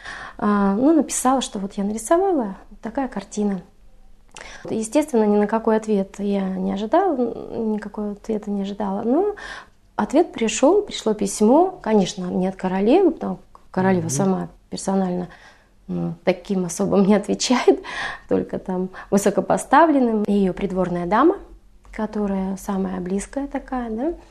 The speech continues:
Speaker 1: вот она, э, значит, написала мне письмо и сказала, что королева посмотрела этот рисунок, она очень, э, тронута, что вот вы начали рисовать, и вот что вот такая картина.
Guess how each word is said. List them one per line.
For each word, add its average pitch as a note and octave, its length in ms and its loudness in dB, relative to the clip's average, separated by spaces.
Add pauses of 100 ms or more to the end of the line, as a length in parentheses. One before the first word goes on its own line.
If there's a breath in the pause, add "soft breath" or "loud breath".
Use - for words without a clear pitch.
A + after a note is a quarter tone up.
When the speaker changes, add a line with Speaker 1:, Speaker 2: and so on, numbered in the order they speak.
(280 loud breath)
Speaker 1:
вот C4+ 140 -4
она, D4+ 420 4
э, G#3 400 0 (100)
значит, G3+ 240 -8
написала G3+ 400 -6
мне F#3+ 220 -2
письмо A3 480 0
и F4+ 40 0
сказала, G3+ 300 -8
что - 140 -12
королева A3+ 400 0
посмотрела A#3 680 0
этот D#4+ 340 -2
рисунок, D4 500 -6 (340 loud breath)
она G#3+ 340 0
очень, A3 560 2
э, F#3+ 320 -2 (220 loud breath)
тронута, B3 560 4 (300 loud breath)
что G3+ 480 0
вот - 480 -6 (400 soft breath)
вы G3 180 2
начали G3 440 0
рисовать, G3 760 0
и F#3 100 -8
вот F#3 160 -10
что - 200 -14
вот F3 160 -10
такая F#3+ 280 -4
картина. C#4 800 2